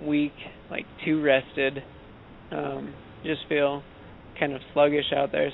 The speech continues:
so I also like to, you know, kind of keep the blood flowing during the week, um, if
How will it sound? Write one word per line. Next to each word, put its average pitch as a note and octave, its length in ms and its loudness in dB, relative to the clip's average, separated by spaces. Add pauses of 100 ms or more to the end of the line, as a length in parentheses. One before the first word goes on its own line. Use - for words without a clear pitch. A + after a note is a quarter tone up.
so C#3+ 260 -2 (840)
I D3+ 100 4
also D3 260 4
like C#3+ 320 2
to, D3+ 260 2 (580)
you - 80 -6
know, - 140 -8
kind C#3+ 160 0
of C#3 160 -10
keep D3+ 220 -4
the - 60 -4
blood - 300 -2
flowing C#3+ 460 -2 (160)
during D3 280 2
the C#3+ 100 -4
week, C#3 240 -2 (320)
um, D#2 460 -6 (1600)
if D3 220 -4